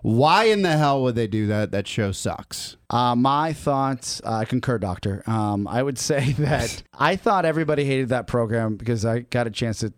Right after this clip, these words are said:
Speaker 2: uh, catch up with my family this weekend, and nobody really was into it. And even if you're, like, in the tech world, I believe that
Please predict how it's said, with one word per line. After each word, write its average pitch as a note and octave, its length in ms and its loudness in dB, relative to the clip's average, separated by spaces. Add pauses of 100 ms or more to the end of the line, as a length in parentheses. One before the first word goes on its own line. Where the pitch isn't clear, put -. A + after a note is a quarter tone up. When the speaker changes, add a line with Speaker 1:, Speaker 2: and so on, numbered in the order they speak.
(140)
Speaker 2:
uh, G2+ 160 -2
catch A#2 200 -4
up G2 80 -6
with G2 100 -4
my G2+ 100 -2
family A#2+ 260 -2
this - 120 -6
weekend, G#2 280 -2
and A2 160 0
nobody F3+ 260 0
really D3 220 0
was A#2 200 -2
into E3+ 340 -2
it. A2+ 180 -4 (200)
And G#3 300 0
even C4 240 0
if D4 100 0
you're, A3+ 140 0
like, F3+ 160 0
in E3 80 -2
the C3 100 -2
tech F3+ 360 -8
world, B3 400 2
I - 80 0
believe F#3+ 500 0
that F#3 380 0